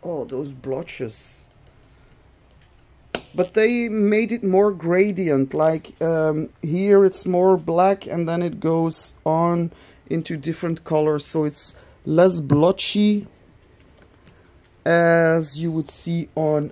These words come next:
on this, like. But, um, oh, that's going to be fun. <laughs> I don't know. I like, I like this, the, the center of it, but all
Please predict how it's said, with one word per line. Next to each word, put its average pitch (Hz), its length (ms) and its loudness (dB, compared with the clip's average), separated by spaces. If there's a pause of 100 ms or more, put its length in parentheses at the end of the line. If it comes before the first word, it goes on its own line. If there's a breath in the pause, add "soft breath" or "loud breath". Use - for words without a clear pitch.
on 135 320 -2
this, 156 420 -4
like. 123 460 -10 (3750 soft breath)
But, 151 420 2
um, 147 580 0 (840 loud breath)
oh, 120 480 -4
that's 127 240 -10
going 139 340 -6
to 151 140 -14
be 160 180 -16
fun. 123 720 -10
<laughs> - 60 -20 (2500 loud breath)
I 269 220 4
don't 277 180 4
know. 220 460 -2
I 190 160 0
like, 226 440 0
I 190 180 0
like 196 580 0
this, 294 460 2
the, 202 420 0
the 165 100 -6
center 254 520 -2
of 226 120 -4
it, 247 220 -6
but 175 260 -8
all 160 440 -4